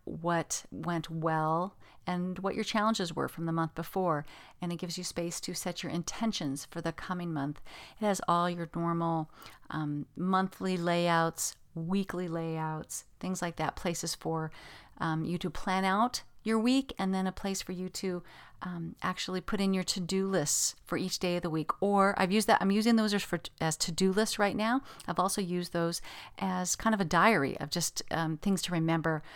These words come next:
from that day. And then there's, there's a coloring page, there is a recipe, and then there are specific journal plom-,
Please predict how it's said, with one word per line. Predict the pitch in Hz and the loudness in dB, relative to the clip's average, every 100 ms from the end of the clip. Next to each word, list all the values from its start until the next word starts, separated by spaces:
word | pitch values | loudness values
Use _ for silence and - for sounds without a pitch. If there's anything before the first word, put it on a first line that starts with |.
| - | -12
from | - 165 | -4 0
that | 156 143 | 0 -2
day. | 143 143 147 151 - - - - | -4 -6 -6 -10 -16 -18 -16 -6
And | 214 214 | 0 4
then | 247 254 | 4 4
there's, | 220 - - | 2 -4 -8
there's | 165 151 - | -4 -4 -2
a | 156 | -6
coloring | - - 262 233 214 | -2 4 6 6 6
page, | 190 180 180 160 160 - | 2 2 2 2 0 -4
there | 170 160 | -2 -2
is | - 165 160 | -2 -4 -4
a | 160 | -4
recipe, | 202 247 254 - 226 - 190 180 - - | 0 2 2 2 -2 -2 -2 -4 -10 -8
and | 214 226 | 0 4
then | 262 | 6
there | 285 - | 6 6
are | 226 214 - - - | 4 2 -2 -8 -2
specific | - 233 - 294 339 - | 2 6 6 6 2 4
journal | 214 220 | 6 6
plom-, | 247 - - | 4 2 0